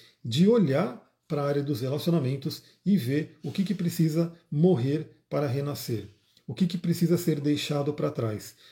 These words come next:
Quais são os comportamentos em termos de relacionamento? Bom dia, Luli, arro! Quais são os comportamentos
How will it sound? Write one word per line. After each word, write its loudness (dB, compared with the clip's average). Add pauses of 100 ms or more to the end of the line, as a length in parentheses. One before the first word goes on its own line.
(180)
Quais 4
são 4
os -4
comportamentos -2 (360)
em 4
termos 2
de 0
relacionamento? 2 (240)
Bom 4
dia, 6
Luli, 4
arro! 2 (640)
Quais 0
são 0
os -2
comportamentos 2